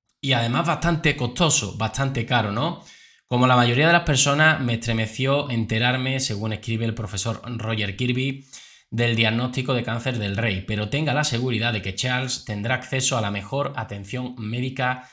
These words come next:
que este país, eh, tiene para ofrecer. Como cirujano de próstata con más de cuatro décadas de experiencia, con ojito a con quien, con,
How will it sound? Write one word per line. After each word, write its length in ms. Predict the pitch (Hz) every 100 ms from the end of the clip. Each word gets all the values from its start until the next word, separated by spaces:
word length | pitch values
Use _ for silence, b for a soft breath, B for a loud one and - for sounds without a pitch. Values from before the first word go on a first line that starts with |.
| B B
que 140 | - 117
este 200 | 123 123
país, 560 | 98 107 127 123 -
eh, 120 | 113
tiene 380 | 95 123 123 131
para 300 | 135 107 101
ofrecer. 680 | 101 104 104 117 104 95 B B B B B
Como 220 | 113 110
cirujano 340 | 113 107 117
de 80 | 117
próstata 540 | 120 123 127 131 131
con 200 | - 107
más 220 | 110 123 107
de 200 | 101 -
cuatro 440 | 131 131 135 110
décadas 400 | 123 120 98 101
de 80 | 123
experiencia, 720 | 123 104 117 117 123 123 123
con 80 | 104
ojito 400 | 98 135 139 117
a 100 | 95
con 160 | 104
quien, 380 | 98 127 117 -
con, 680 | - 107 104 104 101 101